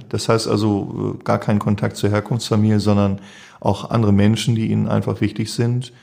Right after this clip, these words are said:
Freundschaften, die gewachsen sind. Äh, da tut sich vieles zusammen, aber es wird auch viele geben, die richtig einsam sind, die auch alleine sind am vierundzwanzigsten zwölften unterm Tannenbaum vielleicht. Ja, das ist so.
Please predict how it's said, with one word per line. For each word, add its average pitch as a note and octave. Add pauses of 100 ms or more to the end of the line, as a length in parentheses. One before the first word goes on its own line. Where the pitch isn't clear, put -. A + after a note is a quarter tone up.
(140)
Freundschaften, A2
die A#2
gewachsen A2+
sind. A2+ (840)
Äh, G#2 (140)
da A#2+
tut C3+
sich -
vieles A2+
zusammen, A2
aber A#2+
es -
wird A#2
auch A#2+
viele A#2+
geben, A2+
die A2+
richtig A2+
einsam G2+
sind, G2+
die -
auch A2
alleine B2+
sind F2+ (360)
am G#2+
vierundzwanzigsten G2+
zwölften -
unterm G#2
Tannenbaum F#2+
vielleicht. G2+ (680)
Ja, A#2 (1200)
das C3
ist D3+
so. F#2